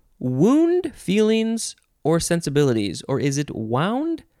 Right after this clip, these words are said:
This is, this example, I don't know if I can figure it out. To wound feelings or sensibilities. One F,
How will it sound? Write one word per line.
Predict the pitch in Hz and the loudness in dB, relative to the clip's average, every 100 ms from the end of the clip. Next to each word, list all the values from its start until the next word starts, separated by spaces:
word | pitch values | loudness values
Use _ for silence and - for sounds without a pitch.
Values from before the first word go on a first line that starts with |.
| _ _ | _ _
This | - 147 - | -6 -6 -6
is, | 120 - | -8 -6
this | 139 147 | -6 -4
example, | - - 127 135 135 | -6 -6 -4 -4 -2
I | 123 | -2
don't | 127 127 | -2 -2
know | |
if | 135 | -4
I | 131 | -4
can | 127 131 | -6 -6
figure | - 131 | -6 -4
it | 120 | -2
out. | 107 - - _ _ _ _ _ | -2 -4 -12 _ _ _ _ _
To | - 135 | -4 -2
wound | 123 120 170 240 277 285 | 0 2 2 2 0 -2
feelings | - 180 175 175 180 - | -4 0 2 2 -2 -4
or | - 135 | -2 -2
sensibilities. | - - 143 - 117 107 85 - - - - _ _ _ _ _ _ _ _ _ _ | -2 -6 -6 -6 -2 -2 -2 -6 -8 -10 -12 _ _ _ _ _ _ _ _ _ _
One | - 123 127 | 0 2 2
F, | - 131 - - | 2 0 -2 -10